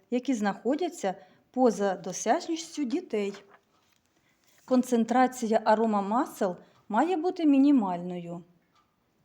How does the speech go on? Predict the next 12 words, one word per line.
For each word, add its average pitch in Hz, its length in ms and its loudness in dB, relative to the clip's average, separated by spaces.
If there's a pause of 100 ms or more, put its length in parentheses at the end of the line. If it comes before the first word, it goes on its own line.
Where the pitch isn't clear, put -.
(480)
На 226 160 2
денний 285 460 6
сон 294 420 -2 (800)
рекомендується 202 840 -2
використовувати 269 880 -4
лавандову 302 680 2
олію, 185 420 -2 (280)
яка 208 300 2
не 190 140 -2
тільки 262 460 -4
знезараджує 302 840 2
приміщення, 208 840 0